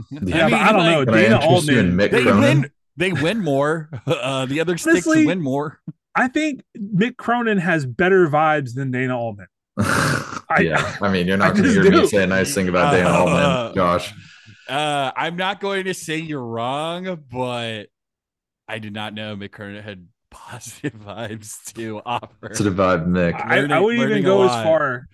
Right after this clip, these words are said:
Speaker 2: And
Speaker 1: Dude,
Speaker 2: this is
Speaker 1: Mister
Speaker 2: not,
Speaker 1: Mister
Speaker 2: uh,
Speaker 1: believes in Santa Claus, Mick Cronin. Okay.
Speaker 2: <laughs> I would, I would even go as far, and this is not at all a knock on his program, um, or the sport in general, because I love it. But Kelly Graves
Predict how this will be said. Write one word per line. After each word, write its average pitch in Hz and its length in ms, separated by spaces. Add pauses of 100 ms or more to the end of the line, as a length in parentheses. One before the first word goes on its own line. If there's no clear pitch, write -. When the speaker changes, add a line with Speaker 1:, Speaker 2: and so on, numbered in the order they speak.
(260)
Speaker 2:
And 147 120
Speaker 1:
Dude, 135 160
Speaker 2:
this 135 180
is 143 100
Speaker 1:
Mister 175 420
Speaker 2:
not, 160 80
Speaker 1:
Mister 175 340
Speaker 2:
uh, 170 40
Speaker 1:
believes 156 400
in 147 80
Santa 127 360
Claus, 120 360
Mick 117 200 (200)
Cronin. 101 520
Okay. 117 280 (280)
Speaker 2:
<laughs> - 280
I 190 120
would, 208 400
I 160 80
would 202 200
even 208 200
go 175 180
as 156 120
far, 139 320
and 135 180
this 165 180
is 139 140
not 151 280
at 147 120
all 131 280
a 117 60
knock 117 500 (380)
on 117 600 (100)
his 160 300
program, 151 680 (640)
um, 120 280
or 175 260
the 156 100
sport 165 440
in 139 120
general, 139 300
because 117 240
I 113 100
love 127 280
it. 98 200 (380)
But 135 400 (680)
Kelly 196 280
Graves 135 800